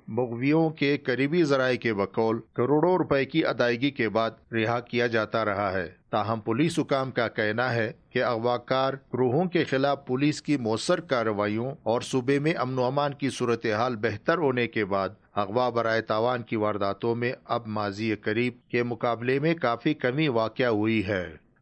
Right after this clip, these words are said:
صوبائی حکومت کے ذرائع ماضی میں الزام عائد کرتے رہے ہیں کہ اغوا برائے تاوان کی وارداتوں میں ریاست کے خلاف برسر پیکار کلدم بلوچ عسکری اور مذہبی شدت پسند تنظیمیں ملوث رہی ہیں۔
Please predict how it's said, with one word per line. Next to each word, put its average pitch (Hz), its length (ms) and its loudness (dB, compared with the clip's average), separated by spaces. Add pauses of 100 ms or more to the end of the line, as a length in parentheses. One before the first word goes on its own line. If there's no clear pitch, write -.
صوبائی 120 260 2
حکومت 123 420 -2
کے 123 160 0
ذرائع 107 420 0 (200)
ماضی 110 400 -2
میں 113 240 -2 (180)
الزام 123 540 -2
عائد 131 240 0
کرتے 131 460 -2
رہے 107 260 2
ہیں 98 240 -4
کہ - 180 -4
اغوا 107 300 0
برائے 104 320 0
تاوان 110 500 -2
کی 104 260 -4 (180)
وارداتوں 113 680 0
میں 143 240 0 (180)
ریاست 120 500 0
کے 127 160 0
خلاف 120 460 -2
برسر 113 380 0
پیکار 110 520 -2 (200)
کلدم 127 440 0
بلوچ 131 380 0
عسکری 123 520 0 (140)
اور 117 180 0
مذہبی 113 680 -2 (100)
شدت 117 420 -4
پسند 156 340 0
تنظیمیں 120 680 -2
ملوث 120 520 0
رہی 104 320 0
ہیں۔ 95 220 -4